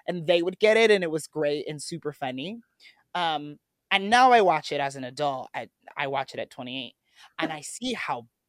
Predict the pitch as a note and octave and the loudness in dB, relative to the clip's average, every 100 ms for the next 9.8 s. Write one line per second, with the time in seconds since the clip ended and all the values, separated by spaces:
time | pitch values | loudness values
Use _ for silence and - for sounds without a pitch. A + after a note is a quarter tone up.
0 | _ - G3+ C#4 G#3+ C3 B2 G2+ - - | _ 2 6 6 6 -4 -12 -16 -16 -16
1 | - - _ _ _ D#3 D3+ _ - G#3+ | -16 -18 _ _ _ -6 -6 _ 0 2
2 | G3+ D#3+ F3 G3 A3+ A3+ C4 C4+ C4 - | 2 4 2 2 -4 -2 -2 -2 -4 -4
3 | G3 - - - A3 G#3+ A#2 - - _ | -4 -4 -8 0 2 2 -4 -12 -20 _
4 | _ _ F3+ G#3 G#3+ G3 - F3+ G#3+ B3 | _ _ -4 -2 -2 -6 2 2 2 0
5 | B3 C4+ C4+ _ _ - - A#3+ C4 A3 | -2 -2 -4 _ _ -8 4 8 8 6
6 | C4 E3 A2 - _ _ _ - F3+ G#3+ | 4 2 0 -12 _ _ _ -12 0 0
7 | A3 C4+ - G#3 G3+ - E3+ E3+ - F3 | 2 0 4 2 2 -4 -8 -8 -6 -6
8 | A#3+ B3+ _ G#3 F3+ A#2+ C#3 C#3+ D3+ C#3 | -4 -6 _ -6 -6 -4 -6 -6 -12 -10
9 | C#3 B2+ - C3+ B2+ C3 - | -12 -12 -12 -10 -10 -12 -16